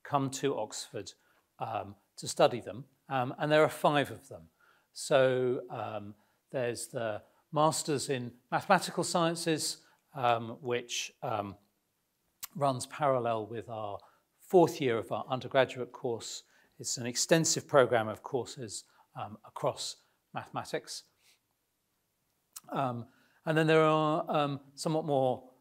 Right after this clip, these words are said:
uh, focused courses. So there's the M S c in Mathematical Modelling and Scientific Computing. Um, there's the math-, M S c in, uh, Mathematics and Computational Finance. Um, there's a, a, a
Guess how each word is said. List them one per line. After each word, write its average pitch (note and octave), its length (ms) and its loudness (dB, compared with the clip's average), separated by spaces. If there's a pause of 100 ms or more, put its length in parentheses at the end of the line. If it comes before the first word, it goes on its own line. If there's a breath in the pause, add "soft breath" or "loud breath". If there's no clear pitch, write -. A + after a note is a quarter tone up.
(200)
uh, C3 140 -4
focused A#3 520 6
courses. E3 500 6
So - 360 -6
there's B2 260 0
the C3+ 160 -4
M C3+ 140 -2
S B2+ 180 -4
c B2+ 160 2
in A#2 100 -2
Mathematical - 640 -6
Modelling B2 420 -4
and G2+ 140 -10
Scientific - 580 -8
Computing. G3+ 720 -4 (720 soft breath)
Um, A2+ 360 -2 (240)
there's A#2 320 -2
the A2+ 320 -10
math-, A#2+ 240 -14 (680)
M C3+ 120 -6
S A2 160 -6
c B2 140 -4
in, A2 140 -8 (380 soft breath)
uh, B2 80 -12
Mathematics A#2+ 640 -8
and B2+ 80 -12
Computational B2+ 640 -6
Finance. D3 720 2 (720 soft breath)
Um, G#2+ 300 -4 (920)
there's A#2+ 400 -4
a, G#2+ 260 -6 (200)
a, - 400 -18
a B2 40 -18